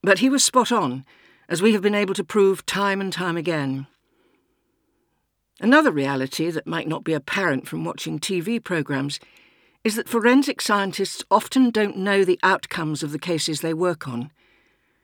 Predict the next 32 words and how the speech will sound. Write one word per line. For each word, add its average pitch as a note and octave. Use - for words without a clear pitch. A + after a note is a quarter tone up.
This D#3
is F3
because G3
some F3+
of E3
the F3+
many F#3+
cases E3
we F3
deal E3+
with F3
don't A3+
go D3
to C#3
court D3
until F3
months, F#3
even E3+
years E3+
later, E3+
and E3
we G#3+
are G#3
not G3+
always A3+
called C3+
to -
give D3+
evidence D3
when D#3
they D3+
do. C#3